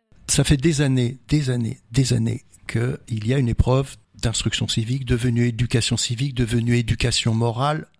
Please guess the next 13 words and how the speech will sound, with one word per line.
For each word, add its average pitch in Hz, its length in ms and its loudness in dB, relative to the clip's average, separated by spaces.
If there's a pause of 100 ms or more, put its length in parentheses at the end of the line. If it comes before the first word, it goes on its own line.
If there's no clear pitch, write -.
enseignement 123 420 4
moral 117 240 0
et 120 40 -2
civique. 110 280 -6 (140)
Dans 180 120 6
les 240 120 6
formations 165 580 0 (140)
qu'on 117 160 4
a 117 60 2
pu - 160 0
mettre 120 200 2
en 113 60 -2
place, 175 360 -2